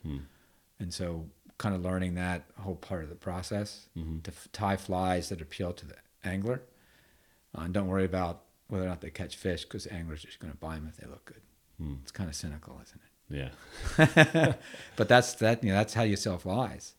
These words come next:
Speaker 1: Yeah.
Speaker 2: You know, some of the best flies out there, um, look like crap.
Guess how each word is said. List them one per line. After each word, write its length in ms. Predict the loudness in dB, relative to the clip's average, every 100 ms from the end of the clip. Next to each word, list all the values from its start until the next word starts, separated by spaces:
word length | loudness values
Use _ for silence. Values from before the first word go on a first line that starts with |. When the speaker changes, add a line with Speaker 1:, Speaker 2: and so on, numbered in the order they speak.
| _ _
Speaker 1:
Yeah. 240 | -4 -4 -6 _
Speaker 2:
You 100 | -8
know, 140 | -8 -8 -12
some 240 | -6 0 2
of 80 | 2
the 80 |
best 300 | 4 2 2
flies 280 | 2 4 4
out 240 | 6 4 4
there, 300 | 0 0 -2 -10 _ _ _
um, 240 | -12 -10 -12 -6
look 240 | -6 -4
like 160 | -8 -6
crap. 360 | 0 0 -2